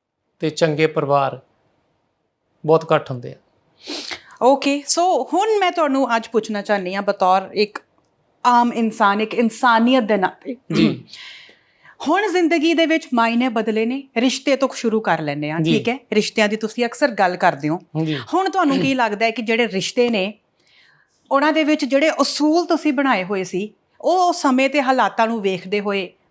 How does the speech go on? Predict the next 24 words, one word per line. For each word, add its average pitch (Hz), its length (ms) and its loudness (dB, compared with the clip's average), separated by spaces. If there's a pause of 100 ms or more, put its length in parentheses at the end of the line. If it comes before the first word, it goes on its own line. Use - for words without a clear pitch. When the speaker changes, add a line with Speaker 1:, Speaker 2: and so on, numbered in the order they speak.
Speaker 2:
ਬਦਲੇ 202 460 2
ਨੇ 247 180 -4
ਜਾਂ 196 180 2
ਨਹੀਂ? 143 200 -2 (480)
Speaker 1:
ਦੇਖੋ, 208 340 0
ਰਿਸ਼ਤੇ 185 760 0 (340)
ਅਕਸਰ 202 340 0
ਬਦਲਦੇ 143 380 -2
ਨੇ, 151 100 -2
ਲੋਕਾਂ 156 460 0
ਦਾ 170 100 2
ਮਿਜ਼ਾਜ 147 420 2
ਕੀ 156 220 -4
ਆ, 135 120 -8 (1000)
ਪੌੜੀ 160 260 2
ਬਣਾਉਂਦੇ 143 340 -2
ਨੇ, 143 160 -8 (160)
Speaker 2:
ਜੀ। 156 260 -10 (160)
Speaker 1:
ਵਰਤ 147 320 0
ਕੇ 151 180 0
ਸਟੋਰ 143 300 0
ਚਲਾ 135 220 -8
ਦਿੰਦੇ 165 280 -12
ਨੇ। 185 60 -20